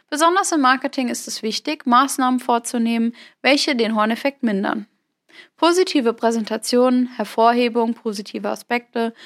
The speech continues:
objektive Bewertungen, klare Kommunikation und Vertrauensaufbau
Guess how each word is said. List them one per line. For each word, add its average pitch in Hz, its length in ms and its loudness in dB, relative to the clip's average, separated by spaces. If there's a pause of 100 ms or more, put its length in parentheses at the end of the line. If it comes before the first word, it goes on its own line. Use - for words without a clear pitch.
(200)
objektive 311 600 0
Bewertungen, 240 800 0 (200)
klare 311 320 4
Kommunikation 233 1080 -2
und 359 180 0
Vertrauensaufbau 247 1200 2